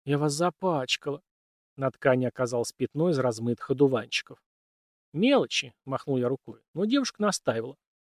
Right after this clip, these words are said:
«Снимайте, князь, негоже представителю семьи ходить в грязном». Я послушно высвободился из куртки.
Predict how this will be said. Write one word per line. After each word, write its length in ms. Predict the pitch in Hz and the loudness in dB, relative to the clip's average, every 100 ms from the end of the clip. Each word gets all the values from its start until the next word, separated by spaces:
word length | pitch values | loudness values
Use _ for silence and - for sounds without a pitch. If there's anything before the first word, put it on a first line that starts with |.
| _ _ | _ _
«Снимайте, 560 | - - 180 151 120 - | -10 -2 4 4 4 -4
князь, 400 | 135 127 131 - | -8 -8 -8 -2
негоже 400 | 190 185 147 113 | 0 4 4 2
представителю 600 | - - - 139 127 135 | -6 -6 2 2 2 -4
семьи 380 | - 139 131 214 | -4 -2 -2 -2
ходить 320 | - 139 156 | 2 0 0
в 80 | 151 | -2
грязном». 500 | 151 131 113 135 143 _ _ _ _ _ _ _ _ _ | 6 6 6 -6 -16 _ _ _ _ _ _ _ _ _
Я 160 | 135 123 | 2 4
послушно 560 | 131 - 160 - 208 | 2 0 -4 -2 -2
высвободился 720 | 139 127 131 127 127 135 - | 0 -2 -2 -2 0 0 0
из 100 | 156 | -4
куртки. 500 | - 113 107 _ 135 | -6 -10 -16 _ -18